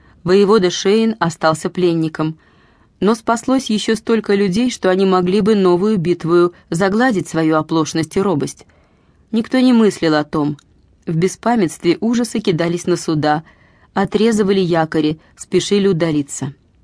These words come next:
Одна конница московская под начальством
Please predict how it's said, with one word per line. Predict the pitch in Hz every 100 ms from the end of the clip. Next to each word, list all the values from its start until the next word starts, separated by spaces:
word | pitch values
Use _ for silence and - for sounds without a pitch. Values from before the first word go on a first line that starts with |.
| _ _ _ _ _ _ _ -
Одна | 185 185 226 269
конница | - 262 247 226 -
московская | 190 185 - - 247 - - 160
под | 160 156
начальством | 175 175 196 190 - 170